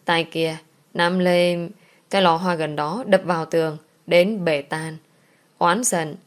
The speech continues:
nắm phần lọ hoa. Rồi lúc này tôi chia về phía của Dương. "Tránh ra đi.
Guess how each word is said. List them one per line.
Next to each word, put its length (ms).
nắm 260
phần 400
lọ 140
hoa. 400
Rồi 180
lúc 120
này 260
tôi 140
chia 240
về 120
phía 200
của 140
Dương. 300
"Tránh 260
ra 200
đi. 220